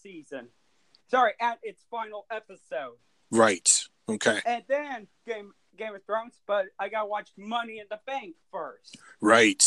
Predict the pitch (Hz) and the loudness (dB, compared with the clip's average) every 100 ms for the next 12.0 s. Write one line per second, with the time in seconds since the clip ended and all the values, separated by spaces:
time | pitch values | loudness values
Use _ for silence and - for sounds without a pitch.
0 | - 98 95 90 - - - - 113 107 | 6 4 0 4 4 4 2 4 4 4
1 | 113 113 113 113 117 113 107 120 90 - | 6 6 8 8 8 8 10 8 6 -2
2 | - 92 95 - - - - - _ - | -4 -2 -2 -6 -14 -14 -20 -20 _ -8
3 | - 214 202 185 233 254 269 226 226 226 | 4 6 6 2 -2 -2 -4 -6 -10 -10
4 | _ _ _ _ _ - 196 - 233 262 | _ _ _ _ _ -8 -8 -4 -2 -2
5 | 220 - 180 139 - 202 208 190 175 - | -4 -4 -2 0 2 4 4 4 0 0
6 | 220 240 - 247 262 254 _ _ _ _ | 0 -4 -6 -8 -8 -10 _ _ _ _
7 | - 196 208 233 247 - 247 247 240 269 | -4 -2 -2 -10 -12 -4 -4 -4 -6 -6
8 | 247 190 196 220 226 214 196 165 123 127 | -6 -8 -8 -12 -10 -8 -8 -8 -14 _
9 | _ _ - _ _ _ _ 90 98 107 | _ _ -20 _ _ _ _ -4 2 2
10 | 95 - - - 101 - - - - _ | 4 2 2 2 0 2 2 0 -6 _
11 | - - _ _ - 113 117 120 120 117 | -20 -20 _ _ 2 4 4 0 -4 -8